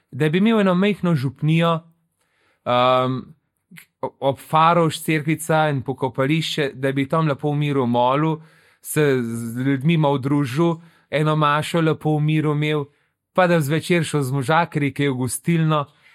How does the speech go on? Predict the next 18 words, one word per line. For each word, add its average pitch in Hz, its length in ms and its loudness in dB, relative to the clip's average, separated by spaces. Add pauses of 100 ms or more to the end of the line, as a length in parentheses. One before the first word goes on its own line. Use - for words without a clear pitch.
(460)
da 151 240 0
bi 160 100 2
lahko 170 400 2
po 165 140 -2
svoje 175 440 0
kvantal, 156 520 0
ke 151 160 -2
vem, 156 260 -2
da 156 100 0
bi 147 120 0
mi 147 140 0
bilo 143 160 -2
na 147 120 0
stara 151 340 0
leta 151 280 -2
veliko 139 380 -2
odpuščene. 151 800 -2
<laughs> - 80 -20